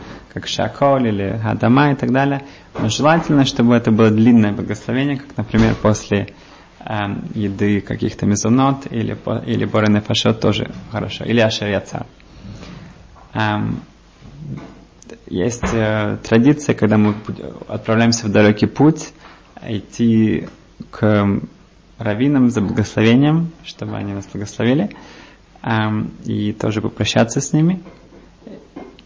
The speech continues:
а, и ш-, попросить их, чтобы они за нас молились. Э, далее,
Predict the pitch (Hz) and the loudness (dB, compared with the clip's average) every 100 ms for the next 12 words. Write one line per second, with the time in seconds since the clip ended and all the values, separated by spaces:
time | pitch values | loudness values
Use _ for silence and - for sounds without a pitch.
0 | - 202 - - _ _ _ _ _ _ | -20 -20 -20 -20 _ _ _ _ _ _
1 | - - - 104 104 101 101 - 107 104 | -20 -14 -6 -2 0 0 -2 -2 0 0
2 | - 113 107 - 107 104 104 101 101 98 | 2 0 0 -2 -2 -2 -2 -2 -4 -6
3 | 95 - 95 92 107 - - - - - | -6 -8 -4 -4 -6 -10 -18 -20 -20 -20
4 | - - - - - 113 104 104 120 147 | -20 -20 -20 -20 -6 -2 0 2 2 2
5 | 139 123 135 | 2 0 0